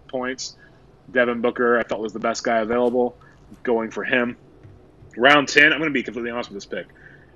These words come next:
He, he's a low cost, uh, uh, kind of a higher upside guy, and he plays for my team, Chuma Okeke. I love Chuma, so I couldn't not pick him. It was too alluring, and maybe I should have waited, but I didn't.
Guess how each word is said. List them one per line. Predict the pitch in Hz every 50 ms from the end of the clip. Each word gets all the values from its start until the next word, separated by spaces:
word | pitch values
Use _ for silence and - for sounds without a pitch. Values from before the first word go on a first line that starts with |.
| - -
He, | 135 135 135
he's | 117 127 135 123
a | 131
low | 127 127 127 139 143 160 160
cost, | - - 151 139 143 151 156 151 - - - - -
uh, | 127
uh, | 127 127 127 127 127 - 120 127 127 127 123 120 - - -
kind | - - 156 151
of | 131
a | 135 127
higher | - 143 143 147 143 143 127
upside | 120 143 139 - - - 147 135 131 120 120
guy, | 131 127 131 135 147 156 160 160 - - - - - _
and | - 135
he | 139
plays | 131 - 196 214 226 208
for | - 180
my | 165 156 156 139
team, | - - 151 135 117 107
Chuma | - 143 147 143 143 135
Okeke. | - - 135 123 - 131 120
I | 123
love | 135 151 156 143
Chuma, | - - 143 131 123 120 120 117 - - - - - - - -
so | - - - 143 131 123 -
I | - 120 127 - - _ _
couldn't | - - - 156 151 139 135 127 117 - - - - _
not | 131 135 127 127 120 120 117 107 - - - -
pick | - - 117 107 -
him. | - 113 107 110
It | 107
was | 110 107 -
too | - - 185 165 135
alluring, | 120 117 117 113 113 113 113 110
and | 104 107 107 110 113 135
maybe | 156 160 147 147
I | 123 113
should | - - 139 123
have | 110 107
waited, | 113 110 110 110 110 104
but | 101 104 104 -
I | 107
didn't. | 101 95 90 85 90 -